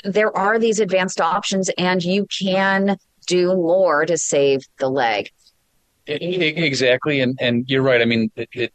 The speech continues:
Speaker 2: there's kind of a selection bias. People that are coming here want to do this. These cases are challenging. These patients are challenging. Uh, so we have to work on better ways to kind of spread the word, so to speak,
Speaker 1: Yeah.
Speaker 2: and disseminate the information. And that's why we do this, right? I mean,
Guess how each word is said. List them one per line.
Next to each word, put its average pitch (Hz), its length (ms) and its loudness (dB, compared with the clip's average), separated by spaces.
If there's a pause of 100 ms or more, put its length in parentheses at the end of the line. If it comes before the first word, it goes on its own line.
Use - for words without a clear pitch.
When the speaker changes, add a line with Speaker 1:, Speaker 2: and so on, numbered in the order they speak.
Speaker 2:
there's 120 200 -4
kind 127 160 -2
of 110 60 -4
a 110 60 0
selection 110 520 -2
bias. 101 380 0
People 107 260 -6
that 101 120 0
are 98 80 0
coming 104 340 -2
here 104 420 0 (220)
want 110 300 -2
to 120 80 -4
do 107 240 -2
this. 107 420 -2 (300)
These 95 160 -8
cases 104 380 -6
are 95 100 -2
challenging. 104 640 -2
These 95 180 -4
patients 104 420 -6
are 98 80 -2
challenging. 95 760 -4 (360)
Uh, 101 220 -4
so 107 520 -2
we 120 240 -2
have 120 180 2
to 113 80 -4
work 113 260 -2
on 104 160 0
better 104 240 0
ways 104 400 0
to 95 200 -4
kind 98 180 -4
of 85 80 -4
spread 98 560 -2 (460)
the 95 100 -4
word, 101 320 0
so 101 180 -2
to 92 100 -4
speak, 90 520 -4
Speaker 1:
Yeah. 143 320 0
Speaker 2:
and 135 80 -4
disseminate 104 520 0
the 101 120 -2
information. 110 480 0
And 139 100 2
that's 147 180 -2
why 147 160 4
we 135 200 2
do 123 180 0
this, 117 300 0
right? 98 200 2
I 104 60 2
mean, 98 300 0